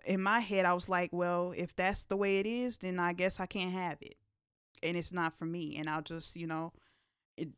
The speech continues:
you can't stop me from having kids." <laughs> So I'll just adopt kids or maybe do artificial insemination, and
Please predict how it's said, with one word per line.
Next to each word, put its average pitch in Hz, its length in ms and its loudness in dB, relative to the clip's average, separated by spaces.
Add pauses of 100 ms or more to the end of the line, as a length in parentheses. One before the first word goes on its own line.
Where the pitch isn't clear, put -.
you 180 160 -4
can't 185 220 2
stop 196 240 2
me 190 80 -4
from 180 140 -4
having 160 200 -2
kids." 175 600 -6
<laughs> 214 60 -2 (560)
So - 140 -4
I'll 175 200 8
just 202 280 -4 (280)
adopt 180 540 6
kids 202 340 2
or 165 120 4
maybe 180 280 2
do 185 180 -2
artificial 185 500 4
insemination, 190 720 -2
and 160 160 -4